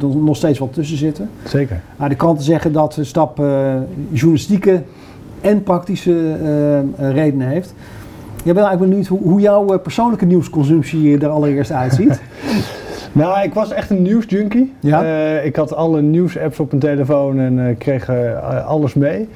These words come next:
Speaker 1: Ja.
Speaker 2: Eh, ik ben daar een, eh, een maand of vijf, zes geleden wel een beetje mee gestopt om dat een beetje te gaan kanaliseren.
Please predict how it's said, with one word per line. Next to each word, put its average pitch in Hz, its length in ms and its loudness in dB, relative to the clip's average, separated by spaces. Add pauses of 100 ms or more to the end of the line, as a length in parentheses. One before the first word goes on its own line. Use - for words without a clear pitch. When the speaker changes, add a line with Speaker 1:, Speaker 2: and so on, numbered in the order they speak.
(100)
Speaker 1:
Ja. 123 280 -4
Speaker 2:
Eh, 135 280 2
ik 127 80 0
ben 156 180 0
daar 156 240 0
een, 147 160 0
eh, 147 340 2
een 143 320 -2
maand 156 240 0
of 139 100 -4
vijf, 151 300 -4
zes 147 140 -4
geleden 147 340 2
wel 160 160 2
een 139 100 0
beetje 147 260 0
mee 135 140 2
gestopt 190 360 -4
om 160 60 -2
dat 147 180 -2
een 139 80 0
beetje 147 220 0
te - 60 -18
gaan 139 160 0
kanaliseren. 151 800 0